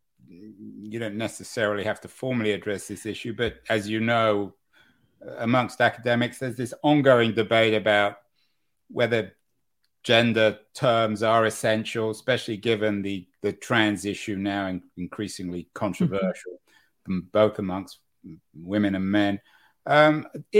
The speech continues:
Speaker 1: in your view, you use these terms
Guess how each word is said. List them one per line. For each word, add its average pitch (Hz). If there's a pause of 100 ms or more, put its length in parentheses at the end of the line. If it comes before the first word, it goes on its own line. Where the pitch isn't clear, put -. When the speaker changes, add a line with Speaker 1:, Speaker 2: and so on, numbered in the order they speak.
Speaker 1:
in 208
your 233
view, 151
you 135
use 131
these 117
terms 113